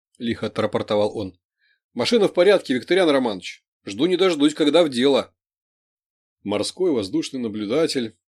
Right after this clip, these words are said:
он в перерывах между выходами в море научился пилотированию.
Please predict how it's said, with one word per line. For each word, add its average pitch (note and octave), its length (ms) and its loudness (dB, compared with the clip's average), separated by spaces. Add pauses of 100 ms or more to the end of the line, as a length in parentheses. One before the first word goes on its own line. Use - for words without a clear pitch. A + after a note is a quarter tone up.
(140)
он D#3+ 140 -10
в - 80 -14
перерывах D3 500 2
между A#2 320 -4
выходами A2+ 380 -4
в G2+ 120 -6
море E3 380 -2 (340)
научился A2+ 540 -4
пилотированию. A#2 840 -2